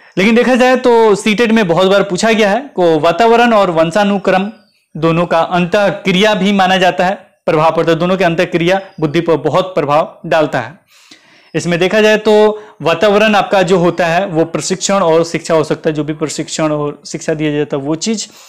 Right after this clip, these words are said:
और वंशानुक्रम दोनों। वंशानुक्रम क्या हो गया? जो माता पिता से हमें गुण मिलते हैं, आनुवंशिक जो गुण मिलते हैं वो माता पिता से। यहाँ पे, अ, वंशानुक्रम पे एक और बात आपको बता दें कि वंशानुक्रम जो होता है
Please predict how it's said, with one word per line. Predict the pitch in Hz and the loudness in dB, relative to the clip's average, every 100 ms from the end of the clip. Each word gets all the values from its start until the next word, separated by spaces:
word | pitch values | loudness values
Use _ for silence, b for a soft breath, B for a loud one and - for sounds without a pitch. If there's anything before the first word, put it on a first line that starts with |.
| B B B B B | B B B B B
और | 156 147 147 147 | 0 2 2 2
वंशानुक्रम | 143 165 208 208 202 196 190 190 | 0 0 0 0 0 0 0 -2
दोनों। | 156 170 190 151 | -4 -2 0 0
वंशानुक्रम | 165 190 247 247 254 240 | 0 0 0 2 2 2
क्या | 240 | 2
हो | 208 | 2
गया? | 208 247 - B B | 0 -4 -6 B B
जो | 175 156 202 226 233 - - - | -6 0 4 4 2 0 -14 -6
माता | 165 156 185 | -2 0 -2
पिता | 185 170 160 | 0 0 0
से | 202 | 0
हमें | 202 147 156 147 | -2 -2 -4 -4
गुण | 151 185 - 180 | -4 -4 -8 -6
मिलते | 160 170 165 | -4 -2 -2
हैं, | |
आनुवंशिक | 135 147 175 185 226 | -2 0 -2 -2 -4
जो | 180 190 | 0 -2
गुण | 165 170 | 0 -2
मिलते | 160 147 180 | -2 -4 -4
हैं | 202 | -4
वो | 143 135 - | -6 -10 -6
माता | 156 143 | -4 -4
पिता | 143 151 - | -6 -8 -16
से। | - - _ B B B B | -20 -20 _ B B B B
यहाँ | 170 214 | -2 0
पे, | 240 269 | 2 2
अ, | 240 - | 2 2
वंशानुक्रम | 185 175 165 180 202 262 262 254 247 226 | 2 2 2 2 2 2 2 2 2 2
पे | 226 233 220 | 0 0 0
एक | 190 | 0
और | 185 196 | 2 2
बात | 170 170 170 | 2 0 0
आपको | 156 | -2
बता | 160 147 143 | 0 0 0
दें | 160 208 | -2 -8
कि | - | -8
वंशानुक्रम | 175 156 160 208 202 196 - - - 208 226 | -4 -2 0 0 -2 -4 -10 -8 -2 0 2
जो | 208 | 2
होता | 214 170 170 180 | 0 0 0 0
है | 170 | -2